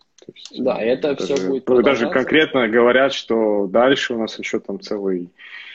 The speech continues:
Speaker 1: ряд всяких, э, вещей. Я думаю, именно поэтому инвесторы просто сдаются и говорят:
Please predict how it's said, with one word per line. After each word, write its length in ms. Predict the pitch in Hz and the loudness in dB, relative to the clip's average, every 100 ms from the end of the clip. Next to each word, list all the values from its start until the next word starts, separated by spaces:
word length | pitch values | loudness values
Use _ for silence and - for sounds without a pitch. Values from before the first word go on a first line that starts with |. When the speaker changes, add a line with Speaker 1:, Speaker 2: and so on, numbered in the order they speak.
| - | -10
Speaker 1:
ряд 260 | 113 107 101 | 0 2 2
всяких, 760 | - 98 - 101 - - - 104 | -2 -6 -6 -14 -14 -20 -16 -10
э, 180 | 98 101 | -8 -8
вещей. 260 | 98 - | -8 -2
Я 60 | 110 | 0
думаю, 240 | 135 131 | 2 2
именно 140 | 123 120 | 0 2
поэтому 400 | 120 113 110 104 | 2 2 -2 -2
инвесторы 400 | 101 101 - 92 | -2 -4 -6 -6
просто 280 | 98 - 95 | -6 -8 -8
сдаются 480 | 98 98 107 - | -2 -2 -2 -6
и 40 | 104 | -10
говорят: 340 | - 92 92 | -8 -8 -8